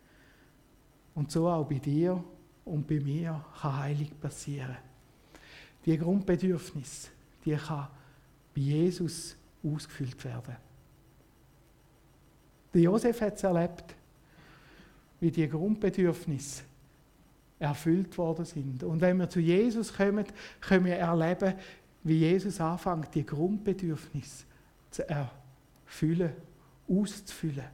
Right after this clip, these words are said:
Und das macht er, habe ich gemerkt, auf zwei verschiedene, ganz interessante Arten. Einerseits kann er die einfach anfangen zu füllen, andererseits schenkt er dir Menschen,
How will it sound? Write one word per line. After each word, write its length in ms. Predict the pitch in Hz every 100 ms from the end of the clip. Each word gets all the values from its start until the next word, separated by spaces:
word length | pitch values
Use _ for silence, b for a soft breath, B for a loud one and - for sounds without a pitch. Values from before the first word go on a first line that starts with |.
| B B B B
Und 80 | 156
das 140 | 175
macht 360 | 190 190 196 -
er, 140 | 196 196 B B B B B _ -
habe 180 | 160
ich 80 | 160
gemerkt, 500 | 156 156 170 180 -
auf 160 | 147 -
zwei 280 | - 151 170
verschiedene, 520 | 170 - 175 190 165
ganz 320 | 170 190 185
interessante 720 | 165 156 143 147 147 135 131
Arten. 360 | 135 131 - 135 - - - _ _ B B B
Einerseits 600 | - 196 233 226 220 -
kann 200 | - 202
er 60 | 185
die 160 | - 160
einfach 440 | 175 196 190 - - B B B
anfangen 460 | 160 160 156 143
zu 60 | 131
füllen, 320 | 175 202 247 247 - B B -
andererseits 580 | 160 190 190 214 - -
schenkt 460 | - 185 190 -
er 80 | 175
dir 200 | 165 175
Menschen, 720 | 156 151 156 214 254 240 240